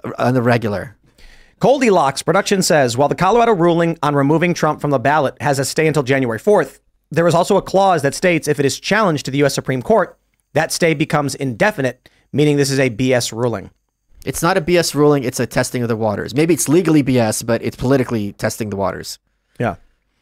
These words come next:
Speaker 2: Fifty-two Movies a Year says, "Michael, when will you be paying Roseanne her one K?" Up, up, up.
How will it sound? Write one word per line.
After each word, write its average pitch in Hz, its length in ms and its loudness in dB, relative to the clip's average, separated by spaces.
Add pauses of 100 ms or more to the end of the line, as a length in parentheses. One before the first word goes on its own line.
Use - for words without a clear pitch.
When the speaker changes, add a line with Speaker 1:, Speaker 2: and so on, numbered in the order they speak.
(260)
Speaker 2:
Fifty-two 202 400 2
Movies 196 260 2
a 170 60 0
Year 180 180 2
says, 147 380 0
"Michael, 139 420 2
when 135 180 0
will 143 140 4
you 139 60 0
be 135 100 2
paying 131 280 -2
Roseanne 127 420 0
her 123 120 -2
one 110 260 -2
K?" 165 200 0
Up, 202 160 0
up, 214 140 -2
up. 247 180 -2